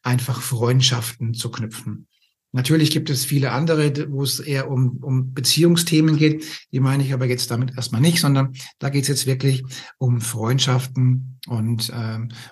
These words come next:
und da kann ich nur empfehlen, das einfach ausprobieren und suchen, bis dann irgendwann mal was passt, so. Dann haben wir nach wie vor, ähm, Freundschaftsthema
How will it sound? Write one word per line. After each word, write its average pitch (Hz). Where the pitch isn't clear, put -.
und 120
da 117
kann 117
ich 117
nur 117
empfehlen, 113
das 117
einfach 127
ausprobieren 123
und 127
suchen, 123
bis 131
dann 120
irgendwann 120
mal 117
was -
passt, -
so. -
Dann 151
haben 190
wir 175
nach 175
wie 170
vor, 156
ähm, 143
Freundschaftsthema 139